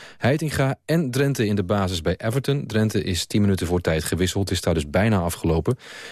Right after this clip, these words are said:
De wedstrijd werd enige tijd stilgelegd. Vlak voor de rust sputte een supporter het veld op...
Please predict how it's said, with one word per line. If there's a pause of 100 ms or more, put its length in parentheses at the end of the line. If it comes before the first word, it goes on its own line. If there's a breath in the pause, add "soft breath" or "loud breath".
De
wedstrijd
werd
enige
tijd
stilgelegd.
Vlak
voor
de
rust
sputte
een
supporter
het
veld
op...